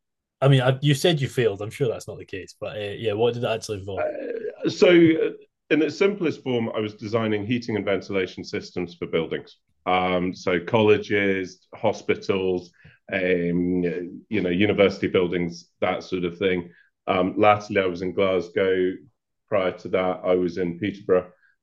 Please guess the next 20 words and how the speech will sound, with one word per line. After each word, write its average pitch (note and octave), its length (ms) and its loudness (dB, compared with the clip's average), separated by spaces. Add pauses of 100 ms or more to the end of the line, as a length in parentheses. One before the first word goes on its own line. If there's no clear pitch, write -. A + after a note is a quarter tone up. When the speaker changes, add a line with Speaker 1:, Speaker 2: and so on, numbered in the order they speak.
Speaker 2:
Um, F2+ 480 0
and F2+ 120 -2
when F#2 160 0
we F2+ 60 2
were F2 80 2
there, F2+ 240 2
we E2+ 80 -2
were E2+ 60 -8
doing, F2+ 360 0 (360)
you F#2 80 -6
know, F#2 120 -8
extract G#2 460 2
systems G2 400 -6
for F#2 160 -10
Ford G2+ 240 0
Motor G#2+ 300 2
Company, E2+ 480 -6
for E2+ 100 -4
example. F2 800 0
And F2+ 200 -4